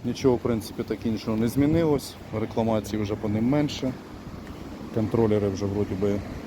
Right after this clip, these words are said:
не так часто ламаються, як і було. С-, сидіння здвигаються назад, основне сидіння.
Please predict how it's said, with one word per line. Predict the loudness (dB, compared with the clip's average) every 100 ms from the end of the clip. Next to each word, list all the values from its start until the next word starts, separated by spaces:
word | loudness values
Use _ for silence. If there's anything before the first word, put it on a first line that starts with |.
| -12 -12 -12 -12 -12 -12 -10 -10 -10 -8 -8 -8 -8 -8 -8 -2 4
не | 6
так | 6 6
часто | 4 2 2 0
ламаються, | 4 6 6 4 2 -2 -2 -6 -14 -14 -12 -12 -12 -2
як | 0 2
і | 4
було. | 4 4 4 0 -8 -14 -14 -12 -12 -14 -14 -14
С-, | -6 -2 0
сидіння | 2 4 4 4 4
здвигаються | 2 4 6 6 4 0
назад, | 2 4 6 4 2 -4 -4 -4 -8
основне | -4 0 2 2
сидіння. | 0 0 0 0 0